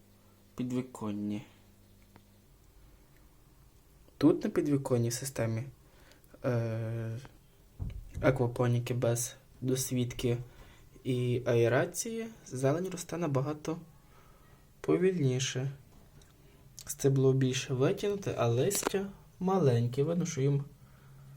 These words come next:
багато чого бракує. Але в загальному, якщо подивитись на картину, то розвивається все досить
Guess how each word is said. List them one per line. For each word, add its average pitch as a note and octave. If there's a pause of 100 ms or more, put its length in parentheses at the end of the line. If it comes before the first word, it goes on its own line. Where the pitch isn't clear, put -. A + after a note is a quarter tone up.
(360)
багато C3+
чого A#2+
бракує. - (600)
Але F#3
в G3+
загальному, G#3
якщо -
подивитись C3+
на C#3
картину, C#3
то D4 (1080)
розвивається D3+
все F3+
досить C#3